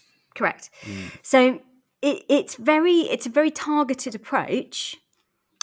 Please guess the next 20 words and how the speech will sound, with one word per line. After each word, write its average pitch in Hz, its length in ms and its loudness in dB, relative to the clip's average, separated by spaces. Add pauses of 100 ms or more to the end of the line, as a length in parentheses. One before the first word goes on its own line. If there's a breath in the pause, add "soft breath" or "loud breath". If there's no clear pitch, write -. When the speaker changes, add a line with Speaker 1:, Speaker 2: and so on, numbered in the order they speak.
(340)
Speaker 1:
Who 226 140 0
knows? 190 240 -2
It, - 140 -6
it 208 180 0
may 208 340 0
work. 185 600 -2 (360)
You 226 80 -2
know, 190 140 0
diff-, 233 240 -6 (140)
it, 233 180 -6
difficult 254 440 -4
to 214 60 -8
say 220 200 -2
until 202 260 -4
we've 196 160 -4
seen 196 240 -6
evidence 185 420 -8
of 185 180 -4
it. - 360 -12 (460 loud breath)
Um, 220 360 2